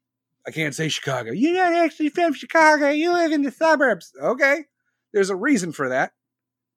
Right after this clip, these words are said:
Yeah. "Chicago, come for the pizza. Stay 'cause you're dead. 'Cause you got shot." Yeah.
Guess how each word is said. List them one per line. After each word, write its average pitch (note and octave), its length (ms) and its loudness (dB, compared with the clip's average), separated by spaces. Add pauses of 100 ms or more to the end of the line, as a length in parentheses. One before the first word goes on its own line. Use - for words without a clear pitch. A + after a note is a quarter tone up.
(840)
Yeah. F3+ 200 -6 (180)
"Chicago, C#4 580 2
come C4+ 180 -2
for B3+ 80 -2
the A#3+ 80 -10
pizza. F#3 400 -6
Stay E4+ 300 -2
'cause C#4 240 -2
you're B3+ 100 -4
dead. A3+ 520 2 (480)
'Cause E3 100 -20
you E3 60 -18
got - 180 -8
shot." - 640 -4 (720)
Yeah. B2 280 -8